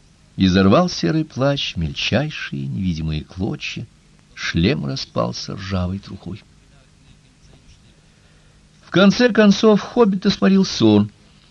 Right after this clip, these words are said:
Гномы, казалось, совсем забыли о нём, работа поглотила их целиком. Фолку привык к тяжёлым звонким ударам, перестав замечать их.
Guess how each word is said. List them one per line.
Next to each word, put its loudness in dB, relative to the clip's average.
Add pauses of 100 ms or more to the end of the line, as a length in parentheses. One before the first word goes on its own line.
(380)
Гномы, 4
казалось, 4
совсем 2
забыли 2
о 4
нём, 4 (300)
работа 2
поглотила -2
их 0
целиком. 0 (640)
Фолку 0
привык 4
к -18
тяжёлым 4
звонким 2
ударам, 0 (240)
перестав -2
замечать -4
их. -20